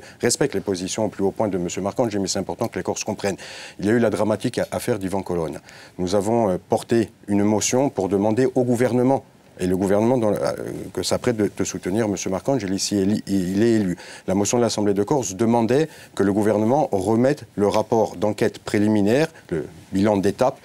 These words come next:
des auditions. Euh, nous avons porté une motion, la droite, et monsieur Marcangeli n'était pas là, il n'a pas voté pour demander au gouvernement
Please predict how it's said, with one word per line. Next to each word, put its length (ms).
des 260
auditions. 480
Euh, 120
nous 200
avons 160
porté 240
une 100
motion, 460
la 160
droite, 260
et 80
monsieur 220
Marcangeli 480
n'était 260
pas 140
là, 120
il 60
n'a 120
pas 120
voté 400
pour 120
demander 320
au 60
gouvernement 600